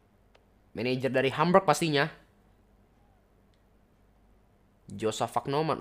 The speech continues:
Oke, kita punya budget yang cukup sih, teman-teman, untuk, untuk datengin dia. Jadi gue bakal coba tawar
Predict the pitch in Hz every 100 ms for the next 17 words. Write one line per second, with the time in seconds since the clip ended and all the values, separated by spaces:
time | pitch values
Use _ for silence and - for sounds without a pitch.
0 | 131 - 110 151 190 156 135 135 131 135
1 | 156 139 - 135 143 - 123 113 113 113
2 | - 107 - 120 113 113 107 110 110 107
3 | 120 92 - 117 147 139 156 143 127 131
4 | 139 143 117 143